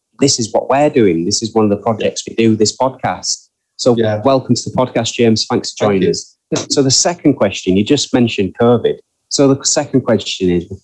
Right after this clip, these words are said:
Speaker 1: guess delve into it a bit more, but how did you guys cope during covid nineteen? Like, did you have different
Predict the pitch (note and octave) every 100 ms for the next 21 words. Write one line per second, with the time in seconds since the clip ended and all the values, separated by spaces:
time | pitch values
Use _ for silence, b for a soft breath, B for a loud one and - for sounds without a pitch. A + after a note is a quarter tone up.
0 | - A2 - A2+ G#2 G#2 G#2 - F#2+ -
1 | - E2+ E2+ E2+ - - _ _ _ C3+
2 | D#3 C#3+ C#3 C3 C3+ B2 G2+ - - C3+
3 | C3+ A2+ F2 - - _ - G2+ F#2+ -
4 | G#2 G2+ F#2 F2+ E2+ - A#2+ F2+ D2 _
5 | - G2+ G2 - _ _ _ _ _ _
6 | - G#2+ A2+ A2+ G#2+ A#2+ A#2 A2 -